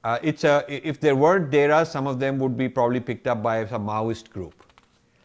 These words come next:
And one of the reasons we don't have Maoist groups is because there are deras over there. Now here is a small example of a very major phenomena in Punjab, which is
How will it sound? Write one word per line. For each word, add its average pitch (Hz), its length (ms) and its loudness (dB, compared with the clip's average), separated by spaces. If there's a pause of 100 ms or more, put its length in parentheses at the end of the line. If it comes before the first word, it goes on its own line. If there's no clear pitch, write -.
(260)
And 127 200 -4
one 131 140 2
of 147 80 0
the 139 80 2
reasons 143 300 2
we 131 120 -2
don't 165 220 2
have 165 180 0
Maoist 123 320 -2
groups 127 220 -2
is 131 100 -6
because 110 380 -6
there 107 140 -6
are 104 100 -4
deras 95 420 -8
over 76 140 -20
there. 78 220 -20 (640)
Now 143 160 0
here 226 360 8
is 175 500 4 (1400)
a 127 140 -2
small 165 440 0
example 143 640 2
of 131 80 2
a 131 80 -2
very 139 300 4
major 156 440 4
phenomena 131 720 -2
in 117 320 -6 (200)
Punjab, 113 560 0
which 123 280 -4
is 127 320 0